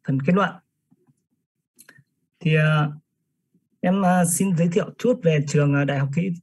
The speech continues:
thuật Công nghiệp, Đại học Thái Nguyên. Thì nơi em đã từng học và hiện nay đang công tác ạ.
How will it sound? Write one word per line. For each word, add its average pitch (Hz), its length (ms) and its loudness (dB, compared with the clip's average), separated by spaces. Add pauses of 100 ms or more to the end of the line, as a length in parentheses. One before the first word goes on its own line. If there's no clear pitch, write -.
thuật 151 140 -2
Công 185 100 2
nghiệp, 170 160 6 (160)
Đại 143 160 0
học 135 120 -2
Thái 147 120 0
Nguyên. 175 280 2 (920)
Thì 131 280 0
nơi 170 280 4
em 170 120 4
đã 170 200 0
từng 151 100 2
học 147 340 -2 (160)
và 135 480 -2
hiện 151 140 -2
nay 165 180 2
đang 156 160 0
công 156 160 -2
tác 202 180 -2
ạ. - 140 -12